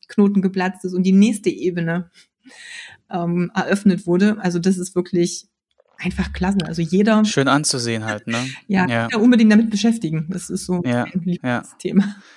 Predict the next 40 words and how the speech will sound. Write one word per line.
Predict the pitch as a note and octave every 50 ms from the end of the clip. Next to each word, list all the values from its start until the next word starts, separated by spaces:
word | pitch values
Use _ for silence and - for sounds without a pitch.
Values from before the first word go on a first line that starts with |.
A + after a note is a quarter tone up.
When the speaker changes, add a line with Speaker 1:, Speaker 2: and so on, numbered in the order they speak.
| _ _ _ _ _ _ _
Speaker 2:
Sehr | - C#3 C3+ C#3 C#3 -
cool. | F3+ F3 D#3 - - _ -
Abschließend | - D3 - - - F#3+ F#3 - G3 F3+
vielleicht | - - F3+ E3 D#3+ D#3+ E3+ - - -
noch | D3+ D3 D3 D3+ D#3 D3+ - - - - - - _ - _ _ _ _ _ _ _
deine | D3 C3 C3 B2+ C3+ C#3 C3
Buchtipps, | B2+ C3+ E3+ E3 - - - A#2 - - - - -
äh, | - A#2 A#2 A#2
und | A2+ A#2 A#2+ A#2
warum? | B2 A#2 A#2 A#2 C3 C3 C3+ B2+ A2+ G#2+
Also | G#2+ G#2+ G#2+ G#2+
was | A#2 - -
sind | C3+ C3
so | B2 B2
die | A#2+ A#2+ A#2
da-, | - A2+ G#2+ - -
drei | - - A2+ A#2 A#2
Top-Bücher, | - - B2 - _ - C3 B2+ - - A#2 A2+
die | A#2 A#2+ A#2 A#2+
du | B2 B2+ B2+ B2 B2 B2 B2 - - - - - - -
in | - A#2+
den | A#2
letzten | A2+ B2 A#2+ - - - - A#2+ A#2+ A#2 A#2 A#2 A2+ A2+ A2
Wochen, | A2+ B2 B2+ - - B2+
Monaten | A#2+ A#2+ C3 C#3 C3 A#2+ A#2 A#2 - B2 A#2
gelesen | A2+ A#2+ A2+ B2+ C#3+ E3+ F3 F3 E3+ E3+
hast? | D#3+ D#3+ D#3+ - -
Einfach | - E3 F3+ A3 G#3
nur | A3 A3 G#3+
für | A3 A#3
Speaker 1:
Mhm. |
Speaker 2:
dich | A3 G#3+ - A3+
persönlich, | G#3+ A#2+ A2+ B2 C#3+ E3+ F3 D#3+ D#3+ -
kann | - - B2 A#2+
in | A2 -
alle | - C3+ C#3 C3+
Bereiche | B2+ A#2+ - B2+ C#3 C3 - D3
gehen, | C#3 C#3 C3+ C3+ C#3 C#3 B2+
also | A2+ A2 G#2+ A2 G#2
halt | A2 -